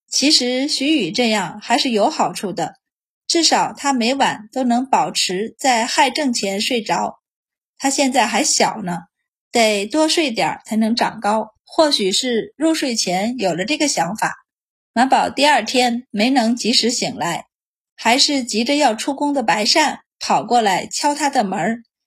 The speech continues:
见他头发糟乱，满脸惺忪，便问道：“徐宇怎么没叫你啊？”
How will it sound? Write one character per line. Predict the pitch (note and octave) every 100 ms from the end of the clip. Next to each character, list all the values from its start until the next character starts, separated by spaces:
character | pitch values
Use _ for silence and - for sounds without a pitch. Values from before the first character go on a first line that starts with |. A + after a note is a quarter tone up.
| _ _ _ -
见 | D#4
他 | D4 D#4
头 | - - A3+
发 | C#4+
糟 | C4 C#4+ D4
乱， | C#4 G#3 - _
满 | - G#3+ C#4
脸 | D4 F#3
惺 | - A#3 A#3
忪， | A#3 A3+ A3+ - _ _
便 | - C4
问 | A#3 G#3+
道 | G3 E3+ - - _ _ _ _
：“徐 | - - B3 D4
宇 | D#4+
怎 | A#3+
么 | F3 F3+
没 | F#3+
叫 | D#4 D#4+ C4
你 | F3+ C3+
啊？” | C3+